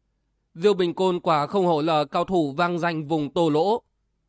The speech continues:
Song thủ của lão chớp lên một cái, thân hình đảo một vòng trong không trung, rồi trở về vị trí cũ.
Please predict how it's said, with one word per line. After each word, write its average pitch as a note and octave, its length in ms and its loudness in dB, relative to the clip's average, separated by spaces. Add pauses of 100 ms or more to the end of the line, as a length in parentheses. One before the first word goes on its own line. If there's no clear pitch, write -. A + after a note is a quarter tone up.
(140)
Song G#3+ 260 -4
thủ G3 180 0
của E3 140 0
lão F3+ 200 -2
chớp B3+ 240 -2
lên G3+ 160 -2
một D#3 200 -2
cái, D#3 340 -4 (320)
thân G#3+ 180 0
hình F3 260 0
đảo E3 140 0
một E3 180 -2
vòng D#3+ 240 -2
trong E3+ 180 -4
không F3 180 -2
trung, D#3 320 -2 (240)
rồi F3+ 340 0
trở E3 180 0
về D#3+ 260 0
vị D#3 200 -2
trí E3+ 180 -4
cũ. G3 420 0